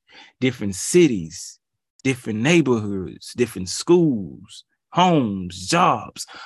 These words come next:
all around the world who is walking in this walk with you. You're not in this alone. You're not the only one going through insecure issues.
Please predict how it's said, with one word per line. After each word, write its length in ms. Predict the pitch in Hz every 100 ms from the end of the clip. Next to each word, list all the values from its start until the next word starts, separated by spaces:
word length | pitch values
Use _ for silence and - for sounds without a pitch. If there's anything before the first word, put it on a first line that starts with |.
| - -
all 460 | 151 180 185 180 170
around 420 | 156 160 160 151
the 80 | 147
world 560 | 131 143 117 110 104 - _ -
who 120 | 120
is 140 | 104
walking 400 | 107 135 127 120
in 120 | 117
this 200 | 110 101
walk 260 | 107 107 -
with 220 | - -
you. 140 | - - _ _ _ _ _ _ _ _ _ _ _ _ -
You're 220 | 120 113
not 320 | 113 147 175
in 100 | 151
this 200 | 143 -
alone. 520 | 117 151 165 113 87 - _ _ _ _ _ _ -
You're 140 | 139
not 280 | 147 180 -
the 60 |
only 280 | 165 180 170
one 340 | 156 165 180 135
going 240 | 131 123
through 200 | 127 117
insecure 540 | 113 - 95 131 113 -
issues. 600 | 110 95 - 76 64